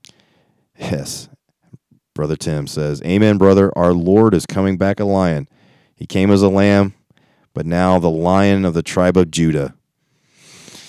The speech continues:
Thou art worthy." That was the lamb that was slain. But, uh, he is the Lion of the tribe of Judah. Amen to that. He is coming back. Time is short, or we'll get caught out of here,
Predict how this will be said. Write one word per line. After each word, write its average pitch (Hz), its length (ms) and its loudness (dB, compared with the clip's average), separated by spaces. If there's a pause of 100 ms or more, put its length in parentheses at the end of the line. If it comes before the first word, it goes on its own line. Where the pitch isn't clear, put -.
(680)
Thou 87 320 2
art 101 160 6
worthy." 98 540 6 (1000)
That 90 180 0
was 117 160 4
the 123 100 2
lamb 123 220 2
that 107 100 6
was 104 140 2
slain. 113 400 0 (800)
But, 76 300 -8
uh, 73 200 -4
he 78 120 -6
is 76 100 -6
the 76 100 -8
Lion 82 300 -2
of 78 100 -4
the 78 60 -6
tribe 80 280 -4
of 80 80 -4
Judah. 73 360 -6
Amen 80 260 -6
to 80 100 -6
that. 71 240 -6 (560)
He 73 360 -10
is 78 220 -4
coming 87 300 -4
back. 95 400 0 (1000)
Time 85 240 -4
is 87 80 -2
short, 95 380 4 (1000)
or 76 120 -8
we'll 76 180 -2
get 80 200 -6
caught 95 260 2
out 101 160 2
of 85 80 0
here, 80 240 0